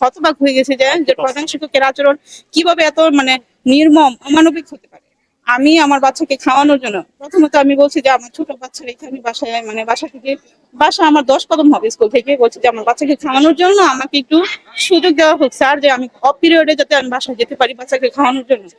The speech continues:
উনি আমাকে প্রতিনিয়ত হয়রানি করে, সকাল থেকে, সকালে একবার আমাকে ডাকায়, দুপুরে একবার, মানে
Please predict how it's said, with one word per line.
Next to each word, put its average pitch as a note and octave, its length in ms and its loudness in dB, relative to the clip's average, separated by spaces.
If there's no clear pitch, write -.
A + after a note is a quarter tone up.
উনি E4 180 4
আমাকে E4+ 340 0
প্রতিনিয়ত F#4 580 0
হয়রানি A3 380 -2
করে, G3 200 -4
সকাল D#4+ 340 -4
থেকে, D4 260 -6
সকালে D4 320 0
একবার D4 220 -4
আমাকে C#4+ 280 -2
ডাকায়, D4 320 0
দুপুরে D4+ 280 -6
একবার, C#4+ 240 -4
মানে C#4+ 160 -8